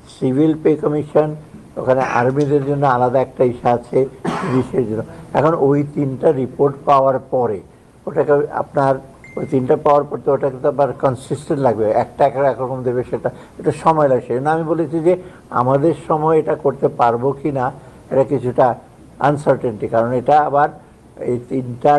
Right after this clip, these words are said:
রিপোর্ট দেখে, আহ, ওটাকে আবার কি বলে রিকনসাইল করতে হবে।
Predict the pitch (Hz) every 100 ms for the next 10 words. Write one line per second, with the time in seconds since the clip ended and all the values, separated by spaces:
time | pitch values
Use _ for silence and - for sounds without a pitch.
0 | 135 127 - 131 120 110 110 - - 185
1 | 190 - - - - - - 147 147 151
2 | - 123 127 131 127 127 120 113 - -
3 | - - - 494 - - - - 135 127
4 | 135 117 110 131 147 165 151 180 165 160
5 | 143 - 120 98